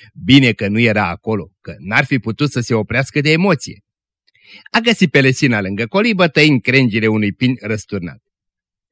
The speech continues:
„Ei, te-ai și întors deja, unchiule?” a zis el. „Ei, spune, ce dorea acest preot voitor de rău?”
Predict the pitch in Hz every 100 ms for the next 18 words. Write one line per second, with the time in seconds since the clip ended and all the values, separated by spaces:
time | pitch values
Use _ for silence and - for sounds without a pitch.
0 | _ _ _ _ - 233 262 165 240 247
1 | 269 262 285 233 226 240 262 285 277 302
2 | 190 - _ _ - 120 123 117 107 82
3 | - _ _ _ _ _ - 190 170 -
4 | 135 90 98 269 277 262 240 - 196 -
5 | - 151 151 131 107 139 135 - 139 107
6 | 127 120 113 85